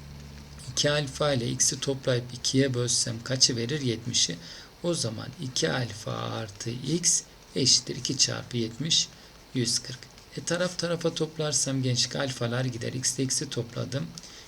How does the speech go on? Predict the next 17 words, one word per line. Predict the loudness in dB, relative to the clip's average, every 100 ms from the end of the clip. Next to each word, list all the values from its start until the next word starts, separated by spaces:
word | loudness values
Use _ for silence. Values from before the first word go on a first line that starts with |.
| -2
İki | -2 0 -2
x, | -2 0
yirmi | 2 2 2
ile | 2
yüz | 2 0
kırkı | -2 -2 -4
topladım. | -4 -4 -6 -6 -6 -4
Yüz | 2
altmış. | 2 2 0 -2 -2 -10 -20 -4 -2
X | 2 2 2
buradan | -6 -2 0 2
seksen | 2 2 2 0
oldu. | -6 -6 0
Getirip | 0 0 -4 0
yerine | 2 2
yazarsak | 0 0 -2 -2 -4 -2
şurada | -2 -2 -4 -6